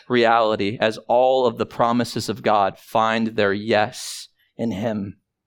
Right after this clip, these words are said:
We see on this side of his coming into the world as an infant king that, as our Pastor Bobby taught last week, Jesus' arrival moves benediction from the realm of aspiration to actuality.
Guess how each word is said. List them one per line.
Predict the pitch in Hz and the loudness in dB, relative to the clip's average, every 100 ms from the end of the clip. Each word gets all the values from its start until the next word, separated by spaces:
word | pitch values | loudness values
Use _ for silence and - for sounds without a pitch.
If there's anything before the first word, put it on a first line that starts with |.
| _ | _
We | - | -4
see | - 165 | 0 2
on | 156 156 | 4 4
this | 170 | 2
side | - - 160 175 160 | 0 0 4 4 4
of | |
his | 147 139 | 0 -2
coming | - 170 165 170 | 0 0 2 0
into | 151 | 0
the | 135 | 0
world | 127 139 156 160 151 | 2 4 6 4 2
as | 131 | -2
an | 143 | 0
infant | 156 160 160 - | 0 0 -4 -6
king | - 156 156 156 143 | -4 0 2 0 2
that, | 123 117 - - - | 2 0 -8 -8 0
as | 139 139 | 2 4
our | 135 127 _ - | 2 0 _ 0
Pastor | 147 147 - 135 | 2 2 -4 2
Bobby | 139 135 135 | 4 4 2
taught | - 143 139 | 0 2 2
last | 131 127 131 - | 4 2 0 -2
week, | 143 127 - - - | 0 0 -4 -16 -8
Jesus' | 120 160 180 175 170 - | -2 2 2 2 0 2
arrival | 139 139 143 147 123 107 104 | 4 6 4 2 0 -4 -2
moves | 127 131 147 143 139 | 0 2 2 0 -2
benediction | 131 135 127 151 165 - 135 117 113 113 _ _ _ | 0 0 2 0 0 -2 0 0 -2 -6 _ _ _
from | - 147 143 | -2 0 2
the | 135 | 2
realm | 127 135 131 131 | 2 4 2 2
of | 113 | 2
aspiration | 127 139 - - 131 131 143 - 143 139 139 139 _ - | 2 2 0 -4 0 2 0 0 0 0 -2 -6 _ -12
to | - 131 127 123 127 - | -2 2 2 0 -2 0
actuality. | 123 120 - 120 107 101 101 101 - | 0 0 -4 0 2 2 0 -4 -12